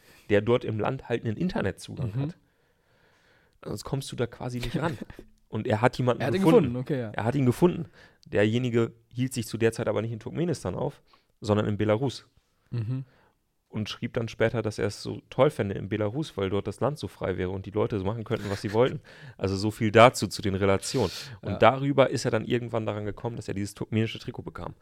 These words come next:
Speaker 1: Ja,
Speaker 2: Wahnsinn.
Speaker 1: und das ist nur eine von vielen Geschichten. Also, ähm, Juti,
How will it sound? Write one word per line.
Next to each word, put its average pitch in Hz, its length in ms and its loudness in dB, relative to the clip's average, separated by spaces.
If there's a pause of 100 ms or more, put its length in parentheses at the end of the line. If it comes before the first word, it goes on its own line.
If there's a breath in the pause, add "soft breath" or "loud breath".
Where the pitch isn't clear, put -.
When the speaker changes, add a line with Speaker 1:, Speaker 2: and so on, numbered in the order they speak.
(220 soft breath)
Speaker 1:
Ja, 104 80 -6
Speaker 2:
Wahnsinn. 104 180 -2
Speaker 1:
und 92 60 0
das 101 100 4
ist 101 80 -2
nur 117 100 2
eine 120 140 4
von 113 120 -4
vielen 107 240 -6
Geschichten. - 380 -16 (100)
Also, 104 300 0 (560 loud breath)
ähm, 120 1400 6 (920)
Juti, 143 400 2